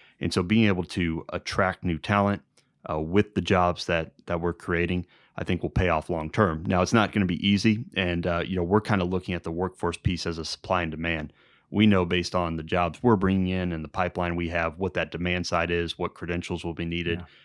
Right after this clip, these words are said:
Speaker 1: what training will be needed, and working very closely with our partners at the state on the supply side to make sure that whether it's in K through twelve or higher ed or with our community college and Ivy Tech, having that close partnership and make sure they have the programs, the training,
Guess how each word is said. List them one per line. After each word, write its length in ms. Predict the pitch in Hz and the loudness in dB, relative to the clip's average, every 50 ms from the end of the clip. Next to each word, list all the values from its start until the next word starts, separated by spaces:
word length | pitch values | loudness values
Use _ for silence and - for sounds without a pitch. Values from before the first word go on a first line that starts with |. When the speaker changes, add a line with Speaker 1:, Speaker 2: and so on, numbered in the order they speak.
| _ _ _ | _ _ _
Speaker 1:
what 160 | - 92 - | -4 -4 -2
training 320 | - - 92 90 87 87 85 | -2 0 0 2 2 2 0
will 80 | 85 | -2
be 100 | 80 85 | -2 -2
needed, 380 | 82 82 85 85 85 85 85 85 - _ - | -2 -2 -2 -2 -2 -2 -4 -6 -8 _ -8
and 220 | 85 85 82 82 | -6 -6 -4 -2
working 320 | 90 98 90 - - 87 78 | 0 0 0 0 -2 -2 2
very 200 | 95 98 92 85 | 2 2 2 0
closely 340 | - - 92 90 - - | 0 0 0 0 0 -2
with 180 | 82 80 80 - | -2 -2 0 0
our 140 | 90 90 85 | 0 0 2
partners 420 | - - 90 85 82 85 82 82 | 2 2 2 2 0 -2 -4 -4
at 120 | - - - | -6 -10 -10
the 80 | - | -12
state 420 | - - - 101 92 87 80 - _ _ _ _ _ _ - | -8 -2 0 2 2 2 0 -2 _ _ _ _ _ _ -8
on 140 | - 82 82 | -6 -6 -4
the 60 | 78 | -6
supply 360 | - - - - 107 110 110 | -8 -8 -2 2 4 4 4
side 320 | 101 - - 87 82 80 78 | 4 2 0 0 0 0 -2
to 60 | 82 | -2
make 180 | 85 85 85 | -2 -4 -4
sure 220 | - - - 87 82 | -4 -2 -2 -2 -2
that 320 | 80 85 82 80 80 - _ _ _ _ _ _ | 0 0 0 -2 -2 -6 _ _ _ _ _ _
whether 260 | - 90 82 82 82 | -4 -2 -2 -2 -4
it's 120 | 82 - | -4 -2
in 260 | - 90 82 80 78 80 - | -2 -2 0 -2 -4 -6 -2
K 140 | - 98 87 | -2 -2 0
through 160 | - 85 80 | 0 -4 -6
twelve 460 | - - 107 101 95 90 85 82 78 | 0 2 4 4 4 4 2 0 -2
or 240 | 82 85 82 80 80 | -2 -4 -2 -4 -6
higher 420 | - - - 92 90 82 82 85 | -6 -4 -4 -2 -2 0 0 0
ed 300 | 90 92 90 85 85 80 - | 0 0 0 0 -2 -4 -8
or 200 | - - 82 80 | -10 -10 -10 -10
with 120 | 82 82 | -8 -8
our 80 | 82 80 | -8 -10
community 320 | - - - 101 95 92 | -8 -4 -2 0 0 0
college 360 | 85 - 90 90 87 87 82 80 | 0 0 0 2 2 2 0 -2
and 100 | 80 82 | -4 -4
Ivy 180 | 85 78 80 | -4 -4 -6
Tech, 380 | - - - 98 87 82 - _ _ _ _ _ _ _ _ | -4 0 2 2 2 0 -2 _ _ _ _ _ _ _ _
having 200 | - 92 90 90 | 0 0 2 2
that 220 | 90 92 95 - | 2 0 0 0
close 200 | - - 92 85 | -2 -2 -2 -2
partnership 600 | - - - 101 90 87 85 85 - - 85 - | -2 -2 0 0 0 0 -2 -4 -4 -4 -4 -4
and 80 | - 85 | -6 -6
make 160 | 85 80 78 | -6 -6 -6
sure 180 | - - 82 82 | -6 -8 -8 -6
they 160 | 87 90 90 | -4 -4 -4
have 180 | 87 87 82 78 | -2 -4 -4 -4
the 60 | 82 | -6
programs, 560 | - - 113 110 104 95 101 98 95 92 - | 0 2 4 4 4 2 0 0 -2 -2 -4
the 80 | 87 80 | -6 -8
training, 540 | - - 101 98 95 95 92 90 87 - | -4 -2 0 0 2 0 0 -2 -4 -6